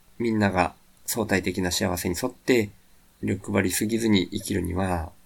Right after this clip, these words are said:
今の社会のベースになっているオーエス、インプットが先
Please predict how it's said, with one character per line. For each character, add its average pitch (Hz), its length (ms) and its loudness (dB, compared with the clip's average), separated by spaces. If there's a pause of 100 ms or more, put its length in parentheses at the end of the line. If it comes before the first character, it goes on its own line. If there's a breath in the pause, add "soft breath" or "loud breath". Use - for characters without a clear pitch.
今 107 200 0
の 85 220 -4 (180)
社 - 160 -6
会 90 240 2
の 98 280 4 (420)
ベ 107 120 2
ー 98 40 2
ス 110 120 0
に 101 80 2
な 95 100 2
っ - 40 -8
て 101 120 -2
い 90 40 2
る 87 220 -4 (720)
オ 92 160 2
ー 87 60 0
エ 85 60 -4
ス、 - 340 -4 (840 soft breath)
イ 117 100 2
ン 104 80 4
プ 104 120 -8
ッ - 20 -2
ト 98 160 -2
が 87 100 -6
先 - 540 2